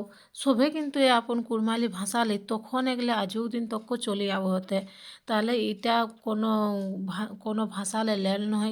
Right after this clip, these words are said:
বা কোনো হালুক দিনে কোনো ভাষা লয়। এটা আদিকালে এই ভাষাটা চলে যাবে কুর্মী যে লোকগিলা, কুর্মী জনজাতির লোকগিলা সে ওকরাক দ্বারাই। তাহলে, উম, এই যে লম-, কুড়মালি ভাষাটা কুড়মি জনজাতি থেকে কিন্তু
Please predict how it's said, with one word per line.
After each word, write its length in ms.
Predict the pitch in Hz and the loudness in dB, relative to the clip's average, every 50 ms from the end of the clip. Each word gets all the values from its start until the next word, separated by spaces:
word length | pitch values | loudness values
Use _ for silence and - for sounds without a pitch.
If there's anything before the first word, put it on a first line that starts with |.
| 220 226 | -2 -4
বা 120 | 214 220 214 | -2 -4 -2
কোনো 260 | 220 240 240 233 240 | -2 -2 -2 0 0
হালুক 400 | 226 190 202 208 208 220 247 262 - - | 0 0 0 -2 0 0 -2 -2 -4 -6
দিনে 280 | 220 208 233 220 220 220 | -6 -4 -2 -2 -2 -2
কোনো 280 | 220 - - 214 208 214 202 | -4 -6 -4 -2 -2 -2 -2
ভাষা 320 | 185 185 196 190 196 196 | -2 -2 -4 -2 -2 -2
লয়। 240 | 196 190 190 190 185 190 190 - - - - - | -2 0 0 0 0 -2 -4 -10 -16 -16 -10 -4
এটা 180 | - 226 226 233 - - | -4 -2 -2 0 0 0
আদিকালে 640 | 208 202 190 208 254 262 - 254 226 226 220 220 214 | -2 -2 -2 -2 -4 -2 -2 -2 -2 0 0 0 0
এই 80 | 214 | 0
ভাষাটা 420 | 196 190 196 196 190 214 220 - 226 | -2 -2 -4 -4 -4 -4 -4 -4 -6
চলে 300 | 220 - 214 196 202 220 | -6 -6 -6 -4 -4 -2
যাবে 280 | 226 226 226 226 240 240 240 247 247 240 | -2 -2 -2 0 0 0 0 -2 -4 -6
কুর্মী 400 | - 233 226 226 226 233 247 254 254 | -6 -4 -2 -2 0 -2 -2 -2 -4
যে 160 | 233 247 233 | -4 -4 -4
লোকগিলা, 580 | 202 202 196 202 202 202 - - 240 233 214 196 190 | -2 0 0 0 0 -2 -2 2 2 4 2 2 -2
কুর্মী 360 | - - 208 196 202 214 220 226 | -6 -6 -6 -4 -2 -2 -2 -2
জনজাতির 580 | 214 208 196 190 190 190 196 202 196 233 226 220 220 220 | -2 -2 -2 -2 -2 -2 -4 -4 -6 -8 -10 -8 -8 -6
লোকগিলা 440 | 202 202 202 196 190 - 226 240 240 | -4 -2 -4 -4 -4 -6 -4 -4 -4
সে 160 | 233 - 208 190 190 | -4 -4 -4 -4 -4
ওকরাক 300 | 190 190 202 208 240 302 - - - - - - - - | -4 -4 -2 -2 -4 -4 -4 -10 -20 -20 -20 -16 -8 -4
দ্বারাই। 340 | 208 208 196 196 202 190 190 190 - - - - - - - - - - _ - | 0 0 2 2 2 2 0 -2 -4 -8 -16 -20 -20 -20 -20 -20 -20 -20 _ -10
তাহলে, 400 | 254 240 214 233 226 226 233 240 240 240 233 | -8 -6 -2 0 2 2 2 2 4 4 4
উম, 420 | 220 208 196 196 196 196 190 190 190 190 190 190 - - - - - | 2 2 0 0 0 2 2 2 2 2 0 -2 -6 -14 -14 -6 -4
এই 140 | 214 226 | -2 -2
যে 120 | 226 240 254 247 | 2 2 2 2
লম-, 320 | 226 220 214 208 208 196 190 | 2 0 -2 -2 -4 -6 -8
কুড়মালি 440 | - - 226 220 220 233 233 240 240 | -6 -4 -2 0 0 0 0 0 0
ভাষাটা 420 | 214 214 208 196 233 240 233 214 226 220 | -2 -2 -2 -2 -2 -2 -2 -2 -4 -6
কুড়মি 360 | - - 214 208 208 220 226 233 226 233 220 | -6 -8 -6 -4 -2 -2 -2 -2 -2 -4 -4
জনজাতি 500 | 214 214 202 202 208 202 214 208 202 233 226 214 208 - - - _ | -2 -4 -4 -4 -2 -2 -4 -4 -4 -4 -8 -8 -8 -12 -16 -18 _
থেকে 280 | - 220 202 202 202 233 220 | -4 -4 -4 -4 -4 -6 -8
কিন্তু 280 | - 233 214 214 - | -6 -6 -6 -4 -2